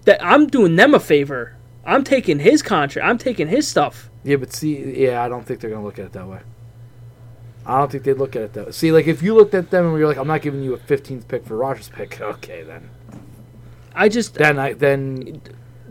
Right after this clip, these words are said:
Speaker 1: Derek
Speaker 2: it almost
Speaker 1: Carr
Speaker 2: sounds, it almost sounds like you just, you don't wanna give up really anything, but you want
Speaker 1: Carr doesn't warrant a middle of the first round pick. He doesn't.
Speaker 2: You can make the argument, yeah. I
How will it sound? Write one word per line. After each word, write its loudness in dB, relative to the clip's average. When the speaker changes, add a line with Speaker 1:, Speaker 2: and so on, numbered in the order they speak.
Speaker 1:
Derek 10
Speaker 2:
it 8
almost 8
Speaker 1:
Carr 12
Speaker 2:
sounds, 4
it 2
almost 0
sounds 0
like -4
you -2
just, -8
you -4
don't -2
wanna 0
give -2
up -2
really 0
anything, -4
but -12
you -10
want -10
Speaker 1:
Carr 4
doesn't 2
warrant 2
a 2
middle 0
of -8
the -2
first 2
round -2
pick. -8
He -2
doesn't. 2
Speaker 2:
You -4
can 0
make 0
the 0
argument, -4
yeah. -4
I -10